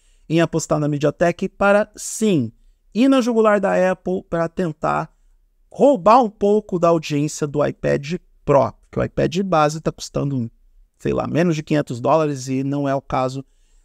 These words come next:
desses novos tablets da Samsung competirem com ele. Eu sou Eduardo Moreira e você está no target H D ponto net, um blog especializado nos principais temas de tecnologia do Brasil e do mundo.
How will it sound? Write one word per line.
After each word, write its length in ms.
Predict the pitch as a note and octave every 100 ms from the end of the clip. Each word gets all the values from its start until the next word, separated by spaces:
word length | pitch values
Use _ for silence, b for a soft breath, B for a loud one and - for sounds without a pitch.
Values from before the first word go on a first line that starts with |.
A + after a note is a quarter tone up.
| -
desses 360 | D3+ - D#3
novos 320 | D3+ D3 C#3+
tablets 360 | - C3 C3 B2
da 140 | -
Samsung 380 | C3 C#3 B2 C3+
competirem 580 | - C#3+ C3 C#3 C#3+ C3+
com 240 | - D#3
ele. 240 | A#2+ - _ _ _ _ _ -
Eu 120 | A3
sou 180 | - A3+
Eduardo 280 | A3 G#3+ G#3+
Moreira 320 | G#3 A3 A3+
e 40 |
você 280 | G3+ G3 G3+
está 260 | F#3 - F#3
no 140 | F3
target 560 | - F3 E3+ E3+ D#3+ D#3+
H 100 | D3
D 120 | D3
ponto 260 | C#3 C3
net, 420 | B2+ C3 C3+ - - _ _ _
um 160 | G3+ G3
blog 240 | F#3 F#3
especializado 640 | E3+ F3 - F3 D#3+ E3 D#3
nos 160 | D3
principais 640 | - E3+ - D#3 D#3 C#3+ -
temas 280 | D3+ D3+
de 80 | C#3
tecnologia 640 | C3+ C#3+ - C#3+ C3+ A#2+ C3
do 80 |
Brasil 280 | C3 B2+ B2+
e 40 | C3
do 120 | B2
mundo. 260 | G2 G#2